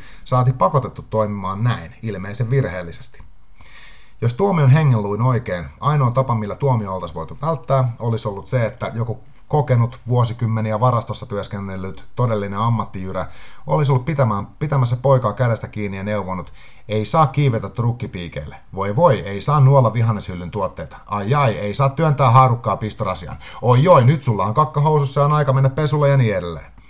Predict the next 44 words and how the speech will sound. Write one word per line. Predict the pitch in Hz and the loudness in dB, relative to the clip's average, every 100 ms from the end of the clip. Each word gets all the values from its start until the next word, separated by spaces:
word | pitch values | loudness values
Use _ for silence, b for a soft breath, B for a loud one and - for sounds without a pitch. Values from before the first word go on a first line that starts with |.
| B B B B B - | B B B B B -6
Kesätöiden | 190 202 151 127 131 | 0 2 4 6 6
löytäminen | 151 139 113 113 110 | 4 2 2 0 0
voi | 120 | 0
tulevaisuudessa | 131 135 110 104 104 95 | 2 2 2 -2 -6 0
nuorilla | 120 127 113 104 | 4 4 2 0
olla | 98 101 | -2 -2
vaikeusasteella | 120 127 113 98 87 98 95 | 0 0 -2 -8 -8 -6 -4
samaa | 127 117 104 | 0 0 0
luokkaa | 110 110 - 101 | -2 -2 -2 -2
Jartsa | 120 120 104 | 0 -2 -2
Sillanpään | 117 113 98 104 | 0 0 -2 -2
tyttöystävän | 139 135 104 101 95 95 | -2 -2 -2 -4 -6 -4
löytämisen | 95 95 95 90 92 | -4 -4 -6 -8 -8
kanssa, | 95 92 98 | -8 -8 -8
jos | 92 | -4
tällaisia | 110 107 107 104 | -2 -2 -4 -4
tuomioita | 131 117 107 101 | 0 0 0 -6
tulee | 107 117 117 | -4 -2 0
enemmänkin. | 123 90 82 78 - - - B B B B - | 0 -2 -8 -14 -18 -20 -20 B B B B -4
Sama | 135 120 | 2 2
tietenkin | 120 131 127 120 | 4 2 2 2
pätee | 135 135 | 2 4
nuorisoon | 135 139 131 135 135 | 6 4 4 4 4
yleensäkin. | 127 101 82 - - - - | 4 0 -6 -10 -14 -12 -4
Me | 120 | 0
ei | 135 | 2
voida | 156 139 | 2 0
kovin | - 143 120 | 0 2 2
paljon | 117 113 120 | 2 2 2
odottaa | 117 - 104 | 0 -2 -2
nuorisolta, | 113 117 101 98 92 90 | 0 0 -2 -4 -6 -8
jos | 98 | -4
heitä | 107 107 | -2 -2
kannetaan | 107 110 104 110 | -2 -2 -2 0
reppuselässä | 127 120 113 92 85 | 0 0 -4 -4 -6
puolet | - 120 107 95 | -8 -4 -4 -2
elämästä | 113 98 90 - | -4 -4 -8 -6
ja | 90 | -4
perseet | 113 113 95 90 | -2 -2 -4 -8
pyyhitään, | 101 98 92 87 | -8 -6 -8 -8
kun | 95 | -8
iso | 95 | -8
hätä | 85 85 78 | -8 -8 -8
tulee. | 92 82 | -6 -8